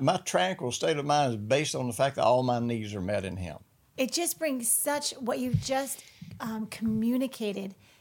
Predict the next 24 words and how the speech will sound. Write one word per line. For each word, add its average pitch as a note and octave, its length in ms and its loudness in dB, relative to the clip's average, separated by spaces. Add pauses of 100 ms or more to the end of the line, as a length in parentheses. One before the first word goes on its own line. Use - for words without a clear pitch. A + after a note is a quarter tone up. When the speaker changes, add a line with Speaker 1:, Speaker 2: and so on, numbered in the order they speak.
(140)
Speaker 2:
is A3 180 2
it A#3+ 140 -2
brings A3 340 2
such - 800 4 (140)
an G#3 220 2
extreme B3+ 1300 4
value G3 380 2
to G#3 160 -6
peace, G3+ 500 -6 (360)
because A#3 400 2
peace - 580 0
really B3 260 2
becomes A#3 600 4
that, G#3 260 4 (540)
that G#3 240 2
<coughs> - 180 2
home, C4 340 6
as G#3 200 0
we G#3+ 80 2
say, G#3 260 2
that G3 220 2
abiding A3 720 4 (260)
where A3+ 240 2
literally A#3 880 4